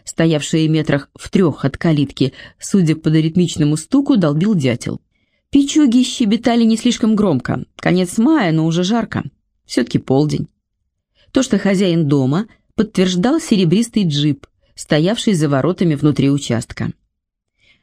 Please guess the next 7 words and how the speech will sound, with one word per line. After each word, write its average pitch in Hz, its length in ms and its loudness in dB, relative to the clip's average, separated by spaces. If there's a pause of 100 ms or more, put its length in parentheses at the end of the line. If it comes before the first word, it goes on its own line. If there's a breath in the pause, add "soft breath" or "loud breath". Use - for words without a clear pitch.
(200)
Наконец 190 440 2
появился 240 540 0
и 247 200 0
сам 131 280 -2
генерал, 165 560 -2 (380)
но 220 240 2
двигался 175 600 0